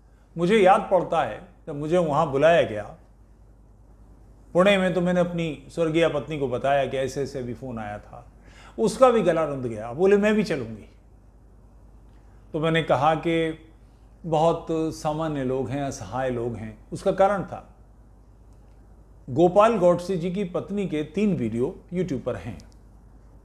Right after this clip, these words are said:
रिकॉर्डिंग है उनकी, उनसे, उनका इंटरव्यू है। गोपाल गॉडसे जी का घर, बड़ा सामान्य सा घर, फ्लैट, जो पर्दा लटका हुआ है वो फटा,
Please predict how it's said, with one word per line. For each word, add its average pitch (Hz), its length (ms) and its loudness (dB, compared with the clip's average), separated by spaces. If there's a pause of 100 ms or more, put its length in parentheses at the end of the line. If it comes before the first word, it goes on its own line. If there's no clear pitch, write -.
(160)
रिकॉर्डिंग 147 460 2
है 131 140 -4
उनकी, 104 440 -14 (640)
उनसे, 170 600 0
उनका 175 220 4
इंटरव्यू 175 460 0
है। 87 240 -16 (480)
गोपाल 202 340 4
गॉडसे 196 360 0
जी 196 120 -4
का 196 160 6
घर, 170 320 4
बड़ा 208 400 2
सामान्य 190 480 0
सा 170 180 -2
घर, 135 240 -2
फ्लैट, 165 480 -10 (1400)
जो 165 100 6
पर्दा 175 480 6
लटका 208 320 4
हुआ 175 280 4
है 185 120 4
वो 185 120 -2
फटा, 175 640 -6